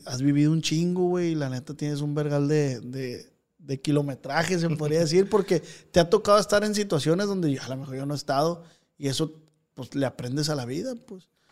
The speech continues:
Speaker 2: Sí, le va agarrando el modito uno, y, y, pues, bendito Dios, pues, las cosas buenas y cosas malas que nos han pasado, pues, aquí nos tienen cada vez con, con
Speaker 1: Y,
Speaker 2: algo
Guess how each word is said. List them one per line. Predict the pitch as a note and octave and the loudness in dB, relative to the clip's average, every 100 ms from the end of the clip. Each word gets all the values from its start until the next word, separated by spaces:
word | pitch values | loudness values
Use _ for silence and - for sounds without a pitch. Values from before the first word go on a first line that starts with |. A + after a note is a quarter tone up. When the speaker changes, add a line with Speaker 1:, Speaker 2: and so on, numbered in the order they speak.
| _ | _
Speaker 2:
Sí, | _ - C3 D3+ | _ -6 -2 0
le | D#3+ | 2
va | D3 | 2
agarrando | D#3 D#3+ D#3 D#3+ | 2 0 0 -2
el | E3 | -2
modito | D3 B2+ C#3 D3 | -2 -2 -4 -4
uno, | C3 B2+ D#3 E3+ E3 - | -4 -4 -4 -6 -10 -12
y, | C#3 B2+ A#2+ A2+ A#2 A#2 _ _ _ _ - | -8 -6 -4 -6 -10 -16 _ _ _ _ -18
y, | C#3 | -10
pues, | C#3+ C3+ | -4 -4
bendito | B2+ B2+ C3 D3+ | -4 -6 -2 0
Dios, | C#3+ C#3+ D3 | 0 -2 -4
pues, | D#3 | -4
las | C#3 C3 | -4 -8
cosas | C3+ C#3 D3+ | -8 -6 -4
buenas | C3+ D3 D3+ | -2 -2 -4
y | |
cosas | D3 C#3+ D3 | -6 -6 -4
malas | D3 D3+ | -2 -4
que | D3+ | -6
nos | C3 | -8
han | B2 | -6
pasado, | C3+ C3 B2+ C3 C3+ B2 _ _ _ _ | -8 -6 -4 -4 -4 -8 _ _ _ _
pues, | C3 B2+ | -10 -8
aquí | C3+ | -6
nos | C#3 C3+ | -8 -6
tienen | C3 C#3 D3+ | -4 -2 -4
cada | D3+ C#3 C#3 | -4 -4 -2
vez | C3+ | -4
con, | - C3+ A#2 - _ _ _ _ _ | -8 -10 -10 -14 _ _ _ _ _
con | C#3+ | -2
Speaker 1:
Y, | A#2+ | -2
Speaker 2:
algo | A#2+ B2+ C3 | -4 -6 -8